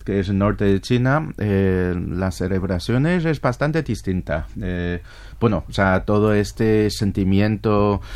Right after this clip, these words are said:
de, eh, sentimiento de, de unirse, de reunirse con la familia, de comer mucho, celebrar,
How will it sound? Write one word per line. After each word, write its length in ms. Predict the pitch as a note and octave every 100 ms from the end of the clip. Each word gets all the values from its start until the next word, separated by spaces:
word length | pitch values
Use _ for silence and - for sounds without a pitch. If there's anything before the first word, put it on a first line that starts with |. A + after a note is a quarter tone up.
| - - -
de, 800 | G2+ G2 F#2+ F#2 F#2 F#2 F#2+ G2 -
eh, 340 | G2 F#2 F2+ F2+
sentimiento 640 | - F#2 F#2 F#2+ F#2 G2
de, 340 | F#2+ F#2 F#2 F2 - - -
de 120 | F#2+
unirse, 960 | F#2 F2+ F#2 G#2 G#2 G2 - G#2 G2+ G2+
de 140 | G2+
reunirse 600 | F#2+ G2 F2+ F#2 G2 G#2
con 100 | F#2+
la 100 | F#2
familia, 600 | F#2 F2 F2+ G#2 G2+ G2
de 120 | G#2 F#2+
comer 300 | F2+ F#2 F#2+
mucho, 400 | F#2+ G#2 A2 G#2
celebrar, 640 | G2+ G2 F#2+ F#2+ G#2 B2+